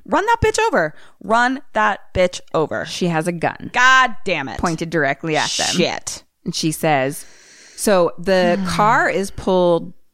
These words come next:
Speaker 2: in straight. So she's behind them, basically." Does that make sense?
Speaker 1: Yes. So he'd have to reverse to hit her?
Speaker 2: Yeah.
Speaker 1: Fuck. Okay.
Speaker 2: So she has the gun pointed there, and she says, "Jacob,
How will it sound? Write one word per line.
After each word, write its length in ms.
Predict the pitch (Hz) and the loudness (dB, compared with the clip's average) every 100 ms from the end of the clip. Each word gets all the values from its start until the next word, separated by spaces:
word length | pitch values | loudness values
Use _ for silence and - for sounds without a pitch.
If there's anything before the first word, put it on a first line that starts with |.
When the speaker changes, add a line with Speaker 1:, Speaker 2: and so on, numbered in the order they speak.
| _ - 156 _ _ - - - - - | _ -18 -18 _ _ -20 -16 -14 -14 -2
Speaker 2:
in 300 | 190 185 175 | 0 2 2
straight. 520 | 160 - 180 165 - | -2 -2 0 0 -2
So 120 | - 170 | -2 -2
she's 260 | - 185 | 0 -2
behind 560 | 165 170 - 151 131 95 | -2 -4 -4 -2 -2 -4
them, 160 | 87 | -6
basically." 560 | 135 - - - - - | -6 -6 -8 -12 -12 -12
Does 120 | 175 | -8
that 100 | 170 | -4
make 80 | 165 | -4
sense? 300 | - 208 208 | -4 -6 -4
Speaker 1:
Yes. 520 | 175 143 - - - - _ - | -2 -2 -2 -12 -16 -20 _ -8
So 140 | - | 0
he'd 140 | 208 185 | 2 2
have 140 | 180 | 0
to 140 | 185 156 | -6 -10
reverse 600 | 170 151 165 165 170 - | -8 -4 0 2 0 -2
to 120 | - | -6
hit 140 | 190 196 | -4 -2
her? 180 | 226 247 | -2 -2
Speaker 2:
Yeah. 120 | 165 - - - | -4 -4 -6 -8
Speaker 1:
Fuck. 300 | - - - _ - | -8 -8 -20 _ -4
Okay. 80 | - | 0
Speaker 2:
So 300 | 170 156 - | 2 2 -2
she 160 | - 190 | -2 0
has 160 | 180 | 0
the 100 | 180 | -2
gun 300 | 170 156 139 | -2 -2 -2
pointed 300 | - 156 143 | -4 -2 -2
there, 80 | 139 | -2
and 100 | 143 | -4
she 80 | 151 | -4
says, 300 | 147 143 - | -2 -2 -2
"Jacob, 500 | 160 160 196 240 | -2 0 0 -2